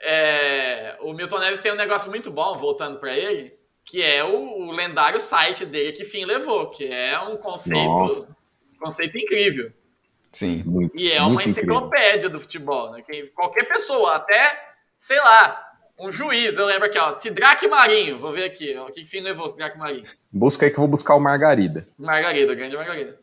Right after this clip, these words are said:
Speaker 1: Sidraque Marinho. Nossa, a busca é tão boa que aparece Sidraque por cento e vinte Marinho e não resolveu nada.
Speaker 2: Não, mas
Speaker 1: Aqui,
Speaker 2: vai
Speaker 1: ó.
Speaker 2: no, vai no
Speaker 1: Aqui.
Speaker 2: site, aí tem o A, Z.
Speaker 1: Ah, é, tem o S aqui.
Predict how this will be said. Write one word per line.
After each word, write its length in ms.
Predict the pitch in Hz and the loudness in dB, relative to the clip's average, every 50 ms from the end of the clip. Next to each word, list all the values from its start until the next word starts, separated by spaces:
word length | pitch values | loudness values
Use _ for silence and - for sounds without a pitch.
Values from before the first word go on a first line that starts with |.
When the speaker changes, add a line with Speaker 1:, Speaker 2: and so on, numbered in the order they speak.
| _ _ _ _ _ | _ _ _ _ _
Speaker 1:
Sidraque 480 | - - - 147 135 147 165 170 170 190 | -20 -18 -14 -6 -2 0 0 0 0 -2
Marinho. 380 | 202 196 190 170 151 143 127 127 | -2 0 0 0 -2 -4 -4 -2
Nossa, 420 | 151 165 - - - - - 104 117 | 0 0 0 0 -2 -6 -8 -10 -10
a 180 | - - 127 131 | -8 -6 -6 -6
busca 300 | 123 147 185 185 - 196 | -4 -4 -6 -4 -4 -2
é 20 | |
tão 240 | 202 202 214 208 180 | 0 2 2 2 0
boa 260 | 147 175 190 208 208 | 0 2 4 4 4
que 80 | 208 208 202 | 4 4 2
aparece 340 | 208 196 180 160 143 139 | 2 2 2 2 0 -2
Sidraque 400 | - 156 143 147 165 180 - 208 | -4 -4 2 4 4 4 4 2
por 240 | 208 208 190 185 170 | -2 -2 -2 -2 0
cento 500 | 147 - - 175 165 180 190 185 190 180 | -2 -2 0 0 -2 -2 -2 -6 -8 -10
e 40 | 147 | -8
vinte 340 | 123 135 160 180 185 - 180 | -10 -10 -10 -12 -12 -10 -4
Marinho 560 | 170 160 147 139 135 143 160 180 196 202 202 _ _ | 0 0 0 0 0 -2 -4 -6 -8 -14 -18 _ _
e 120 | 139 151 | -16 -14
não 200 | 156 160 160 160 | -14 -14 -14 -14
resolveu 400 | 160 160 156 147 156 151 156 165 | -12 -12 -10 -10 -10 -10 -10 -12
nada. 200 | 170 - 120 - _ _ _ _ _ _ _ _ _ _ _ - | -12 -14 -18 -20 _ _ _ _ _ _ _ _ _ _ _ 0
Speaker 2:
Não, 160 | 135 156 175 | 2 4 4
mas 140 | 160 143 127 | 4 4 4
Speaker 1:
Aqui, 80 | 113 139 | 4 2
Speaker 2:
vai 80 | 151 | 2
Speaker 1:
ó. 20 | 160 | 4
Speaker 2:
no, 360 | 175 160 143 120 - - - - _ _ _ | 2 2 2 2 0 -2 -4 -12 _ _ _
vai 240 | - 101 98 120 135 | -8 -2 2 2 4
no 60 | 160 | 4
Speaker 1:
Aqui. 100 | 165 - | 2 2
Speaker 2:
site, 400 | - - 131 135 160 175 - - | 2 4 4 6 4 4 2 0
aí 80 | 131 139 | -2 0
tem 200 | - 147 147 151 | 0 0 2 2
o 500 | 151 151 147 143 135 131 123 113 110 110 | 4 4 4 4 4 4 2 2 2 2
A, 160 | 113 123 131 | 4 4 2
Z. 400 | 127 107 98 101 107 107 107 107 - _ _ _ _ | 2 0 0 0 0 0 0 -4 -10 _ _ _ _
Speaker 1:
Ah, 220 | - 131 139 143 135 | -6 -2 0 0 2
é, 160 | 131 123 120 | 2 0 -2
tem 260 | 117 - - 131 135 | -4 -8 -14 -12 -10
o 120 | 139 135 | -6 -4
S 280 | 127 127 123 120 - - | -2 -2 -2 -4 -6 -10
aqui. 360 | 135 - - 127 117 113 - | -14 -14 -14 -18 -20 -20 -20